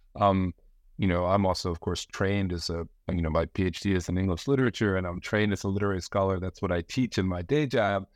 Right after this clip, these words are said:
But I also think that literature is particularly useful in enabling us, you know, from the point of, from individual limited points of view, we can try out different forms of understanding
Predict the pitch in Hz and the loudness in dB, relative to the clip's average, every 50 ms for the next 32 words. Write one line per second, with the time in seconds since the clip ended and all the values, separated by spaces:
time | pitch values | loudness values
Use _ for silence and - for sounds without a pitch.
0 | _ _ _ _ _ - - - 98 107 110 113 120 127 - - 117 101 - - | _ _ _ _ _ -8 -4 0 2 2 4 4 2 2 2 0 -2 -2 0 0
1 | 107 98 95 - - - 92 87 - _ _ - - 104 107 113 113 92 - - | 0 0 0 0 0 0 0 0 -2 _ _ -4 0 0 2 2 2 0 0 0
2 | 95 90 - - 120 113 - - 139 - - 131 113 107 98 98 98 104 110 107 | -2 -2 -2 -4 -4 -2 0 -2 -2 0 0 0 0 0 -2 -2 -2 -2 -2 -2
3 | - - - 107 92 85 82 - _ _ _ _ _ _ - 107 98 95 98 - | -2 0 0 2 2 2 0 -4 _ _ _ _ _ _ 0 0 2 2 0 -2
4 | - 113 104 101 101 104 110 104 120 113 101 95 95 95 95 92 90 - _ _ | -2 0 0 2 2 2 2 2 2 2 2 2 2 2 2 2 0 -2 _ _
5 | _ _ _ _ - - 101 92 90 87 87 82 - - - 101 92 90 90 87 | _ _ _ _ -4 -2 0 0 0 0 0 -2 -2 -2 0 0 0 0 0 -2
6 | 85 85 - _ - - _ - - _ _ - 120 113 104 98 95 95 - - | -2 -4 -6 _ -20 -20 _ -20 -20 _ _ 0 0 2 2 0 -2 -4 -6 -4
7 | - 110 101 98 - - 143 131 123 117 107 117 104 - 113 104 101 95 95 98 | -2 0 0 0 0 -2 -2 0 0 2 2 0 0 0 0 0 0 0 0 0
8 | 104 110 110 110 101 98 92 - _ - 107 98 90 - - 95 95 101 147 160 | 2 2 2 2 2 0 -2 -4 _ -4 -4 -4 -2 -2 -2 -4 -2 -2 0 0
9 | 151 147 139 117 - _ _ _ _ _ - 113 104 - 101 98 - - - - | 2 2 0 0 -2 _ _ _ _ _ -2 -2 0 0 -2 -4 -4 -6 -4 0
10 | 117 113 113 113 110 107 101 101 98 - - - - 101 98 - - 92 - - | 2 2 4 4 4 2 2 2 0 -2 -4 -6 -6 -6 -4 -2 -2 -2 -2 -4
11 | - - - 92 92 92 87 85 85 87 - - - 85 87 90 90 90 85 - | -10 -8 -4 -2 -2 -2 -2 -2 -4 -6 -6 -6 -4 -2 -2 -2 -2 -2 -4 -6
12 | - - 87 87 87 85 82 | -4 -4 -4 -2 -4 -4 -6